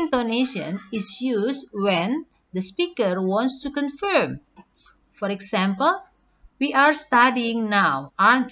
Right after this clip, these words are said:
we?" The speaker knows the answer and wants to confirm or to get agreement from the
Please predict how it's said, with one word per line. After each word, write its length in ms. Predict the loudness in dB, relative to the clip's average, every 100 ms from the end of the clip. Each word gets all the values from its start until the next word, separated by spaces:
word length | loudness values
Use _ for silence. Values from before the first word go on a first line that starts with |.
| -6
we?" 100 | -8 -10 -18 -20 -20 _ -20 -20 _ _ _ _ _ -6
The 60 | -6
speaker 560 | -2 2 2 4 4 4 4 4
knows 280 | 2 0 -4
the 140 | -8 -6
answer 680 | -6 -6 -6 -4 -2 -4 -8 _ _ _
and 300 | -4 -2 -2 -2
wants 280 | 0 -2 -4
to 100 | -4 0
confirm 720 | -2 -2 0 0 0 -4 -2
or 240 | 0 0 -2 -6
to 60 | -2 -2
get 340 | -2 -4 -6
agreement 600 | -4 0 0 0 -2 -6 -16 _ _ _
from 260 | 0 0 2
the 80 | 0